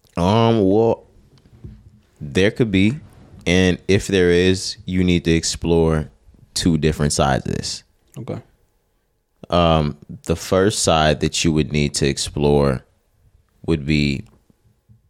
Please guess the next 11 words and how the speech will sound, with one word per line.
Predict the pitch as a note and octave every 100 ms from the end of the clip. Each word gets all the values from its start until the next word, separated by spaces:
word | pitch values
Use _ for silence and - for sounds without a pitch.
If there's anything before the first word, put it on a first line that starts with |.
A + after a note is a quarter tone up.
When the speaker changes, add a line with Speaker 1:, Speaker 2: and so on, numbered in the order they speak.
| _ _ _ _ _ _
Speaker 1:
Empire | G2 G2 - E2 D#2 D2+
possibly | - - F#2 F#2 - E2 D2 D#2 D2+ C#2 - _ _ _ _ _ _ _ _ _ _ _ _ _ _ _ _ _
having | - F2+ E2+ E2+
something | - F#2 F2 D#2 D2
going | C#2+ D#2 D#2 D2
on | C#2+ C#2
with | C#2 C#2+
these, | D2 C2+ B1+ -
with | E2
these | D2+ C#2+
artists | B1 D2+ D2+ D2+ - - -